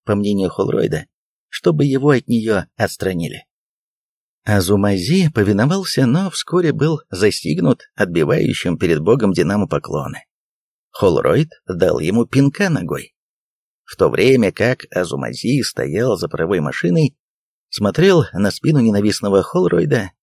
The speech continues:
шум машин приобрёл новый особенный ритм, напоминающий четыре слова его родного языка. Трудно дать определение безумию. Вероятно, Азумази сошёл с ума.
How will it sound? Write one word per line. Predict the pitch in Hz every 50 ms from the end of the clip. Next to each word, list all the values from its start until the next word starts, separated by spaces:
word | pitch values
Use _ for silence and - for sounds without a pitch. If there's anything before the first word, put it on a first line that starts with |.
| _
шум | _ - - 208 196 175
машин | 160 139 - - 160 170 156 123
приобрёл | - - 127 123 117 113 135 139 135 113
новый | - 139 160 139 135 131
особенный | 120 - 117 113 113 110 110 107
ритм, | 95 104 104 95 - - 73 60 - - _ _ _ _ _ -
напоминающий | 101 107 87 90 92 92 107 156 185 190 160 143 - -
четыре | - - - - 165 160 127
слова | - - 139 147 175 170 151
его | 127 117 110 107 127
родного | 120 110 101 92 98 117 113 95 95
языка. | 90 90 82 - 80 - - - - - - _ _ _ _ _ _ _ _ _ _ _ _ _ _ _
Трудно | - 98 135 185 202 156 170 165
дать | 127 147 156 151 -
определение | 135 - 117 98 104 101 113 131 127 110 107 95
безумию. | 85 95 87 - 80 98 85 - - - - - _ _ _ _ _
Вероятно, | - 90 87 - - 98 - 98 151 180 - - 180 165 139
Азумази | 107 120 135 135 135 123 101 117 151 190
сошёл | - - 160 151 - 170 165
с | 151 -
ума. | 165 160 160 147 104 82